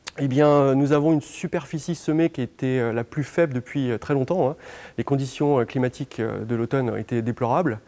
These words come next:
Là aussi, euh, des conditions hivernales un peu, euh, un peu difficiles. Euh, l'un dans l'autre, euh, on aura des situations assez hétérogènes, avec des régions qui ont vraiment, vra-, fortement impacté, euh, euh, par le climat, euh, ou la climato difficile, euh, notamment je pense à l'Atlantique, l'Ouest, euh, hein, le,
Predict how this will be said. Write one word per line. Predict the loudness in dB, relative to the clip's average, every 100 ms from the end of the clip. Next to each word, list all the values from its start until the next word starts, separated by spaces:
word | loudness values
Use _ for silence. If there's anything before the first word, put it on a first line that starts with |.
| -2
Là | 4 6
aussi, | 6 2 0 2 4 4
euh, | 4 2 2 2 2
des | 0
conditions | 0 0 0 2
hivernales | 4 4 4 4 4
un | 2
peu, | 0
euh, | 2 4 4 2
un | 0
peu | -2 -4
difficiles. | -2 -6 -2 0 0
Euh, | 0 -2 -2 0 2 2
l'un | 2 4
dans | 4
l'autre, | 4 0 -2 -4
euh, | -2 -2 -2
on | -2
aura | 0 -2
des |
situations | -4 -4 -6 -4 -2 -2
assez | 0 0
hétérogènes, | 2 2 2 2 -2 -4 -10 -4
avec | -2 -2
des | -2 -2
régions | 0 -2 -2
qui | -4
ont |
vraiment, | -4 0 2 0 -4
vra-, | -10 -4 -4
fortement | -2 -2 2 4 4
impacté, | 2 -2 -8 -4 -2 0
euh, | -2 -6 -20 -20 -20 -6
euh, | -4 -2
par | 0 0
le | -2
climat, | -2 0 2
euh, | 2 0 -2
ou | -2
la | -4
climato | -4 -2 -2 -2
difficile, | -4 -8 -10 -4 -2 0
euh, | -2 -2 -6 -4
notamment | -2 0 0
je | 0
pense | -4
à | -4
l'Atlantique, | -4 -4 0 -2 -4 -8
l'Ouest, | -2 -2 -2 -2
euh, | 0 0 0 0 0
hein, |
le, | 0 -2